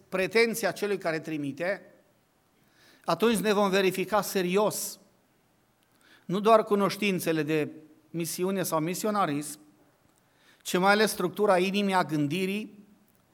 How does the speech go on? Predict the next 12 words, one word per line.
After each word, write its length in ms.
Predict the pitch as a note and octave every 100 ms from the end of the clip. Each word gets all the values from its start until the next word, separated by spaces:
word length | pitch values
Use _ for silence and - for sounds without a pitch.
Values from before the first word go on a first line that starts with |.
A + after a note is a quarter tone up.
| _ _ _
Ne 140 | E3+
vom 180 | F#3 F#3+
face 260 | D#3 A#3 A#3+
socotelile 720 | - G#3 F#3+ E3 F#3+ G#3 G#3
să 140 | G3+
vedem 280 | F#3 E3+ F#3+
dacă 220 | F#3+ F#3
suntem 320 | F3+ F#3 E3+ E3
gata 260 | F3+ F#3
să 140 | E3+ D#3+
plătim 320 | D3+ D#3+ F#3
prețul 480 | E3+ D3 C#3+ F#3+